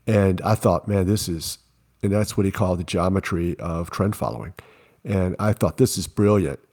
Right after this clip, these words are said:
And I thought, "This is just the best thing." And what, another thing that I, I tried to ask him and get him to explain to me was the second, my comment about that tweet,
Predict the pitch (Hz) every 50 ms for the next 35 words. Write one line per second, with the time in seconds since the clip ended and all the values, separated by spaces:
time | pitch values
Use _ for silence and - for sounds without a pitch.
0 | _ - - 104 92 98 98 95 - - 92 87 80 - 98 104 - - 104 -
1 | - - - 110 107 101 - - 90 - 101 92 90 - - - 92 87 85 85
2 | 82 82 - - _ _ _ _ _ _ _ _ _ _ _ _ _ _ - -
3 | 120 107 104 - 95 - - - _ - - 110 - - - 135 180 185 220 208
4 | - - 143 120 107 110 101 101 98 95 - - - - - _ _ - 107 101
5 | - - 135 127 147 147 - - 127 110 98 95 85 - _ _ _ _ _ _
6 | _ - - - - - 104 104 110 107 - - - 95 87 85 85 - 95 92
7 | - 113 95 95 104 98 - - 92 85 - - - 101 101 101 98 90 87 87
8 | 85 82 85 85 _ - - - _ _ _ _ _ _ _ - - 104 - -
9 | 98 98 - - 135 117 - 113 80 - _ _ _ _ _ _ - - 107 104
10 | 95 - - - 135 143 151 135 92 80 78 - - 85 80 80 - 92 82 -
11 | - - - - 95 87 85 -